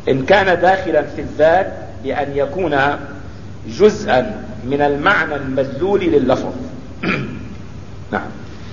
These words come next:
حين قلنا إيش؟ الإنسان حيوان ناطق، فكلمة إنسان مدلولها ما هو؟ حيوان ناطق،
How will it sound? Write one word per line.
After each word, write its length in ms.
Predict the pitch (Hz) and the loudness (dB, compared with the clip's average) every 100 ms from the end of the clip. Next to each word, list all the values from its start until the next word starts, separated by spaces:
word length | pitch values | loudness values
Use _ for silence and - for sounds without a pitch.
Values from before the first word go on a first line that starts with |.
| - - | -12 0
حين 160 | 151 147 | 4 6
قلنا 440 | 147 202 190 156 | 6 4 4 4
إيش؟ 360 | 156 156 170 175 - - - - - - - - - - - 151 | 4 6 4 4 -4 -10 -12 -14 -14 -16 -16 -16 -14 -14 -2 2
الإنسان 720 | 143 151 147 - 185 202 208 208 - - | 2 2 0 4 6 6 2 -4 -8 -2
حيوان 680 | 135 139 143 175 180 175 180 180 - - 131 | 2 4 6 6 6 0 -4 -6 -10 -10 -2
ناطق، 440 | 135 120 107 135 135 135 - - - - - - - - - - | 2 2 2 -4 -4 -10 -12 -14 -14 -14 -14 -14 -14 -14 -14 -4
فكلمة 500 | 135 - 240 226 190 - | 0 4 4 2 -2 -2
إنسان 440 | 143 - 143 139 139 | -6 0 2 2 2
مدلولها 600 | 147 147 208 190 156 139 | 0 2 2 4 6 6
ما 140 | 147 | 4
هو؟ 480 | 135 127 127 131 151 - - - - | 0 4 4 4 2 -6 -12 -14 -4
حيوان 720 | 117 123 120 147 156 175 - - - - - 120 | 0 2 6 6 6 4 -2 -10 -12 -14 -12 0
ناطق، 400 | 135 113 90 | 0 0 -4